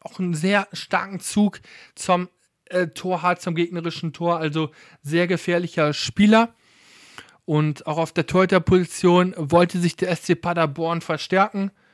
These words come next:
Stand, ähm, dreizehn Uhr an diesem Montag, den zwanzigsten Januar, kam noch kein neuer Spieler, aber angeblich ist man am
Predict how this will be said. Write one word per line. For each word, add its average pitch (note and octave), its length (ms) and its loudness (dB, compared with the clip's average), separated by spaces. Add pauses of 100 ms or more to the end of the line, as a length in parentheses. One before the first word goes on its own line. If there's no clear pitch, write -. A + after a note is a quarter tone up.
(1000)
Stand, - 720 -2
ähm, D#3 540 2
dreizehn E3+ 720 2
Uhr F3 400 6
an D#3+ 180 2
diesem D#3 400 -6
Montag, E3+ 440 -4
den D#3+ 180 -4
zwanzigsten E3 460 -6
Januar, E3 420 0 (260)
kam F#3 260 2
noch G3 180 0
kein G3 260 4
neuer G3 260 4
Spieler, G3+ 500 -4 (140)
aber B3 400 -4 (240)
angeblich G3 640 -4
ist - 240 -2
man F#3+ 280 2
am E3+ 360 2